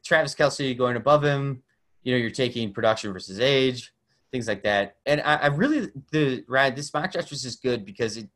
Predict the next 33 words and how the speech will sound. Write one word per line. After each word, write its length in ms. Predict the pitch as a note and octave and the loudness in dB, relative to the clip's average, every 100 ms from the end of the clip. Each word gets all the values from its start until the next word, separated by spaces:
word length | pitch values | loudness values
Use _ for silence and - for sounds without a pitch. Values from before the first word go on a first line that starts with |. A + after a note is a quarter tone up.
| _ | _
it 140 | B2 | -10
gives 200 | C#3+ C3+ | -8 -8
you 80 | C#3+ | -10
so 140 | B2 | -6
much 180 | C3 A#2+ | -6 -6
insight 360 | A#2+ A2 G#2+ G#2 | -10 -4 -2 -2
into 400 | G2+ A2+ G#2 G2 | -6 -8 -10 -12
what 180 | A#2+ B2 | -6 -6
to 100 | A#2 | -6
do 220 | A2 A#2+ | -6 -4
in 120 | G#2 | -2
your 140 | G2 G#2 | -4 -6
dynasty 440 | G2 G2 G2 C#2+ | -6 -8 -10 -12
leagues 220 | D#2+ D#2+ | -16 -16
again. 420 | F#2 F2+ F2+ D#2 - _ _ _ _ _ _ _ _ _ _ _ _ _ _ _ _ _ _ _ _ _ - | -16 -12 -12 -12 -18 _ _ _ _ _ _ _ _ _ _ _ _ _ _ _ _ _ _ _ _ _ -12
Juju, 380 | A2+ G3 A#3 A3 | -2 0 2 4
though, 200 | B2 G#2+ | 6 6
at 100 | G2+ | 4
the, 200 | A#2+ A2+ | 0 0
the 100 | A#2 | -2
three 220 | A#2+ D#3+ | -4 2
oh 100 | F#3 | 2
five, 400 | B2 C#3+ D3 G#2 | 4 2 4 2
are 40 | A2 | -2
you 60 | |
surprised 420 | D3 E3+ E3+ E3+ E3+ | -8 -6 -4 -4 -4
he 60 | |
fell 220 | D#3 E3 | 2 4
that 200 | F3+ F3 | 4 2
far? 420 | - F#3+ F#3+ F#3 D#3 | 4 6 6 2 -2
How 100 | F3+ | -4
do 80 | A3 | -4
you, 440 | F#3+ - C3 B2+ | -8 -16 -18 -18